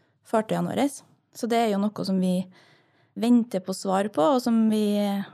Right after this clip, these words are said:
selvfølgelig er veldig, eh, som, som jeg tror er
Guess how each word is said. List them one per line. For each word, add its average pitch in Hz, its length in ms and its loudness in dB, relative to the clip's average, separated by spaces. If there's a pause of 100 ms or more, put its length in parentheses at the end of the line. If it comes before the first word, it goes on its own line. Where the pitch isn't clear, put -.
(160)
selvfølgelig 208 640 -2
er 208 80 0
veldig, 190 340 0 (800)
eh, 202 260 0
som, 240 260 2
som 233 120 -4
jeg 214 140 -2
tror 202 320 -4
er 147 180 -6